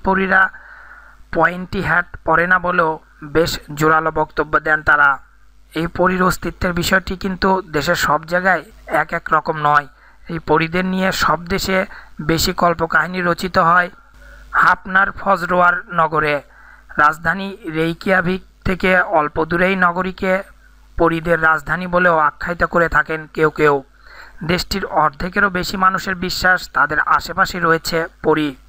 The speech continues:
যে পরীরা নানা সময়ে ত্রাতা হিসেবে তাদের রক্ষা করে বিপদ আপদ থেকে। আইসল্যান্ডীয় শিশুরা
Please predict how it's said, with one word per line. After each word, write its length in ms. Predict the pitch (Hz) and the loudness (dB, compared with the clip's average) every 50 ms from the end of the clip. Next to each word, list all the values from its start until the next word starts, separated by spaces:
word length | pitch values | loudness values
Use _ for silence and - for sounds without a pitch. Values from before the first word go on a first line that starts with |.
| - - - - - - - - - 147 | -20 -20 -20 -20 -18 -18 -14 -10 -6 -2
যে 100 | 135 151 160 - - | 0 0 0 2 2
পরীরা 320 | 160 165 170 175 180 185 190 185 - - 165 | 2 2 2 4 4 4 4 2 0 0 0
নানা 220 | 151 147 147 151 143 - | 0 0 0 -2 -4 -4
সময়ে 320 | - 175 185 180 185 185 180 185 - - - - - - - - | -4 -2 0 0 0 -2 -4 -10 -14 -20 -20 -20 -20 -20 -10 -4
ত্রাতা 320 | - - 151 151 - - 180 185 175 | 0 0 0 0 2 0 0 0 -2
হিসেবে 280 | 170 - 196 180 170 151 - - | -4 -6 -4 -4 -4 -2 0 0
তাদের 220 | 151 151 160 160 156 156 | 0 0 0 -2 -2 0
রক্ষা 300 | 151 - - - - 170 170 - | 0 -2 -2 -2 -2 -2 0 0
করে 180 | 180 180 180 175 180 180 165 151 | 0 0 0 -2 -4 -6 -8 -8
বিপদ 260 | 156 156 - 156 147 160 151 | -4 -2 0 0 2 2 0
আপদ 180 | 147 156 151 - - 160 | 0 -2 -6 -6 -6 -8
থেকে। 220 | 151 - 151 147 139 - - - _ - - - - - - - - - 135 | -6 -4 -2 -2 -2 -4 -8 -20 _ -20 -20 -20 -20 -20 -20 -12 -6 -2 -2
আইসল্যান্ডীয় 560 | 151 147 - - - 185 190 190 196 196 196 185 - | -2 -2 -4 -8 -6 -4 -4 -2 0 0 0 0 -2
শিশুরা 320 | 185 180 - 202 190 196 | -4 -2 2 2 4 4